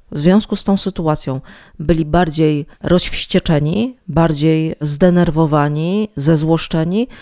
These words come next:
czy raczej bardziej przygnębieni? Jakie te nastroje były? Bo dzisiaj mamy modę na lata osiemdziesiąte i młodemu pokoleniu, zwłaszcza dzisiaj współcześnie, wydaje się jako taka niezwykle barwna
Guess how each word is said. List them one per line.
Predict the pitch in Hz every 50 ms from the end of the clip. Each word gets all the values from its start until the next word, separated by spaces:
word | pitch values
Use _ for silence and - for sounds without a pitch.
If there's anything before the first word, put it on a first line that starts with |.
| - - - -
czy | - 185
raczej | 175 180 185 - 190 170
bardziej | 156 165 165 165 151 160 160 160 165 - - - - - - -
przygnębieni? | - - 185 - - 160 151 151 143 139 127 - - - - - - - -
Jakie | 165 175 - 180
te | - - 170
nastroje | 170 165 - - - - 170 165 165 165 165 165 - _ -
były? | 156 156 156 143 139
Bo | - 151 160
dzisiaj | - 156 151 - 170 160 165 165 - - - - - - -
mamy | 160 165 165 175 175 180
modę | 185 196 196 165 156 151 147
na | 147 147 143
lata | 143 147 - - 143
osiemdziesiąte | 139 - - 151 147 - 143 - - 165 180 185 - 180 -
i | - 165 156 -
młodemu | 151 156 156 160 151 175 170 165 160 156 156 156 151 147 - - -
pokoleniu, | 156 - - 165 175 185 170 147 135
zwłaszcza | 139 147 139 135 135 - - 139
dzisiaj | 135 135 131 - - 143 139
współcześnie, | - - - 147 143 - 151 143 - - 156 160 175 196 - 240 - - 220 196 180 -
wydaje | 143 165 156 147 185 180 185 180 170 170
się | - - 185 165
jako | 156 151 - - -
taka | - 156 - - 151
niezwykle | 156 156 156 151 151 165 160 - 165 147
barwna | 139 151 170 170 160 151 127 131 135 131 131 131